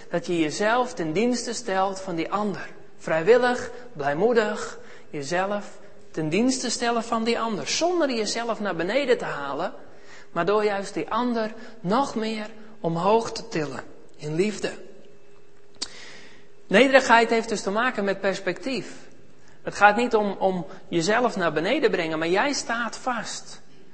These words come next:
Het is een objectief perspectief, waarin jij vaststaat en weet waar je staat. En van daaruit, zonder dat die ander daar recht op heeft, maar uit liefde die God ons geeft,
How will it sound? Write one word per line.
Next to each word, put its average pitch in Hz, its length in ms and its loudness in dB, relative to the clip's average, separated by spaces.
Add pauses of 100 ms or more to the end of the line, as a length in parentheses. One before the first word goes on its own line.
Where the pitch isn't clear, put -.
(180)
Het 160 140 -4
is 196 160 2
een 185 160 -2
objectief 254 760 4 (260)
perspectief, 240 920 0 (340)
waarin 190 340 4
jij 254 400 2 (140)
vaststaat 254 760 0
en 180 140 -2
weet 247 300 0
waar 208 220 0
je 185 100 -2
staat. 220 560 -2 (440)
En 180 140 -2
van 180 300 0
daaruit, 254 1000 2 (460)
zonder 277 360 8
dat 277 140 8
die 247 140 0
ander 220 300 0
daar 160 260 4
recht 254 340 -2
op 151 140 -2
heeft, 139 600 -6 (840)
maar 185 140 6
uit 190 240 4
liefde 196 580 -2
die 160 140 -4
God 196 240 -4
ons 190 180 -8
geeft, 143 520 -8